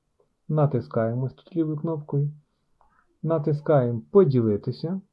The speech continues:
і аналогічно надаємо доступ усім, хто має посилання.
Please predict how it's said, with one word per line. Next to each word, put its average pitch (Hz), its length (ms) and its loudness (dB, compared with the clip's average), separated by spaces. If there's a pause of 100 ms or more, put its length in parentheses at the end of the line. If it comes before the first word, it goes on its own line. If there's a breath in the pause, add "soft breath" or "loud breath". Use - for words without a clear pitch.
(1300)
і 202 180 2
аналогічно 156 800 2 (460)
надаємо 151 800 4 (1400)
доступ 175 600 0
усім, 214 300 4
хто - 200 0
має 151 280 4
посилання. 101 560 -6